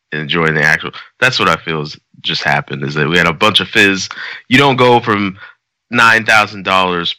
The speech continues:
per Bitcoin to twenty thousand dollars per Bitcoin in three weeks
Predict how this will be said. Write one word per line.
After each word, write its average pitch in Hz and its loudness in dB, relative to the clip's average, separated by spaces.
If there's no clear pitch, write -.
per 95 -6
Bitcoin 82 -4
to 87 -2
twenty 104 0
thousand 90 0
dollars 82 2
per 78 -12
Bitcoin 90 -2
in 92 -4
three 104 0
weeks 95 0